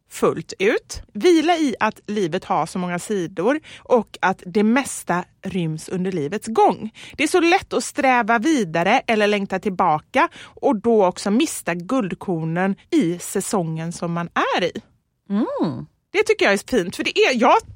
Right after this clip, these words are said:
Speaker 1: det tycker jag, jag är expert på det här och kolla på gamla bilder på barnen och bara, åh, vad gulliga de var när de var två år och sådär.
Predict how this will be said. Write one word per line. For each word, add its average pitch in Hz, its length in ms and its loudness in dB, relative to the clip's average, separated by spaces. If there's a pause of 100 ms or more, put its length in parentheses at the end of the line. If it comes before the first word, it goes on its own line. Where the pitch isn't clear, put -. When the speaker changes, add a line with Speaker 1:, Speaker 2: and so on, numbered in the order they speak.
(140)
Speaker 1:
det 392 180 4
tycker 254 240 -4
jag, 196 120 2
jag 254 160 2
är 233 260 2
expert - 500 -4
på 269 100 -2
det 233 60 0
här 190 180 4
och 170 100 -2
kolla 180 240 2
på 160 100 -8
gamla 170 240 -2
bilder 156 420 -4
på 170 100 -4
barnen 151 440 0
och 165 60 -4
bara, 202 160 0
åh, 349 420 0
vad 320 120 -4
gulliga 311 380 -2
de 302 120 0
var 277 100 2
när 269 80 0
de 269 80 -4
var 262 80 -4
två 233 420 -4
år 208 140 -2
och 214 120 -4
sådär. 202 180 0